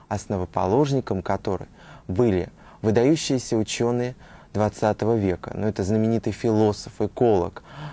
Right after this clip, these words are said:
географ Вернадский, биолог тоже, можно сказать, и, а, Гольдшмидт, учёный из Норвегии. Ну, а затем дальнейшее развитие геохимии, а, было внесено крупным русским минералогом,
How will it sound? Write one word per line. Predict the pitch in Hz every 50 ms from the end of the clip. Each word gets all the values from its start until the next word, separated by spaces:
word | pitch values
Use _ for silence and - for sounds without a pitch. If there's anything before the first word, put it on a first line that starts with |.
| - -
географ | 92 87 113 123 117 113 113 101 92 - - - - - -
Вернадский, | 104 98 117 120 113 113 127 147 165 170 - - - - 147 - - - - - - - -
биолог | 92 98 104 110 117 117 110 95 90 - -
тоже, | - 92 90 - - 95
можно | 92 90 90 - -
сказать, | - - - - - - - -
и, | - 143 160 160 - - - - - - - - - - -
а, | - 104 107 104 98 95 - -
Гольдшмидт, | - 104 135 135 135 127 - - - 117 101 92 - - - - -
учёный | 113 - - - 135 135 131 131 127 - -
из | - 107 104 -
Норвегии. | - 104 104 101 95 92 92 90 - - - - - - - - - - - _ _ - _ _ _ _ - -
Ну, | - 123 131 123
а | 110
затем | - 113 104 - - 147 156 160 170 170 - - - - - - - - -
дальнейшее | 120 104 95 95 113 143 151 147 - - 104 98
развитие | 98 98 90 - 107 127 135 - - - 95 90 - - - - - - - - -
геохимии, | 92 95 101 92 87 - - 151 160 160 143 107 87 - - - - - - - - - -
а, | - 101 101 98 92 90
было | - - - - - - - 120 117 104 104
внесено | 98 110 107 - - 120 117 120 113
крупным | - - 110 113 123 113 - - 92 92 90 -
русским | - 104 95 - - - 95 92
минералогом, | 90 92 92 92 98 113 123 135 123 95 - - -